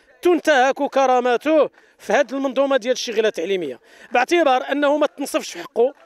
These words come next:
والنظام الأساسي مرفوض. علاش؟ لأنه نظام هش، لأنه كيشتغل،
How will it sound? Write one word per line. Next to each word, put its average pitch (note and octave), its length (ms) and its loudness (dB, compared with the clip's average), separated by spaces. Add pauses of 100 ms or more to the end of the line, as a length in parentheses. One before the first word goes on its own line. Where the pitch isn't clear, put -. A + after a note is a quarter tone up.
(280)
والنظام D#4 380 2
الأساسي D4 680 -4 (380)
مرفوض. C#4+ 480 0 (420)
علاش؟ C4+ 520 0 (180)
لأنه C#4+ 440 -2
نظام C4 340 -2
هش، - 360 -4 (240)
لأنه D4 340 0
كيشتغل، C#4 640 -4